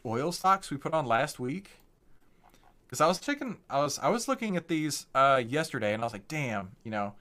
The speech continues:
following the plan sometimes sucks," but watching this right afterward, right, on a day like today, taking your exit signals when you get them really showed why we do this.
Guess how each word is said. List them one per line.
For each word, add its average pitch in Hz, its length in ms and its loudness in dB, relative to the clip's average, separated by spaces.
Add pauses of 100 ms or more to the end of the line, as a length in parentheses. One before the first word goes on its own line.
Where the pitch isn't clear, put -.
(380)
following 196 300 6
the 214 80 0
plan 165 320 4
sometimes 151 460 2
sucks," 110 420 4
but 127 220 0
watching 165 540 2
this 143 360 -2
right 127 400 4
afterward, 104 800 -2 (720)
right, 113 280 4
on 117 80 2
a 113 80 0
day 135 240 -2
like 151 220 4
today, 120 480 0 (200)
taking 175 440 -2
your 202 220 0
exit 139 360 -2
signals 107 460 -6
when 131 200 -8
you 156 140 -6
get 160 380 -8
them 92 400 -8 (840)
really 170 480 0
showed 113 640 0 (340)
why 117 400 4
we 107 140 -4
do 95 180 -6
this. - 460 -12